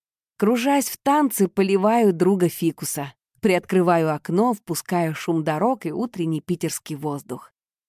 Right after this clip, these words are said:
Нимфой парю к столу, плавным движением беру ежедневник и вместе с настенными часами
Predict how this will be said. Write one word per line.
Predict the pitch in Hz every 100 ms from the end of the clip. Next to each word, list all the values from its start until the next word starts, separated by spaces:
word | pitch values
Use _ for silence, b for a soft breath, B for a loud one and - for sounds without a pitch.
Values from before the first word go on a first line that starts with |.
| -
Нимфой | 202 202 185 - 151
парю | - 160 156
к | -
столу, | - 143 135 170 285
плавным | 254 196 196 170 165
движением | 160 175 165 175 160 156
беру | 170 170
ежедневник | 156 151 151 175 330 294 269 214
и | 277 359
вместе | 302 247 302 302 - 240
с | -
настенными | 190 196 - 180 175 165 160
часами | - 170 - 165 160 151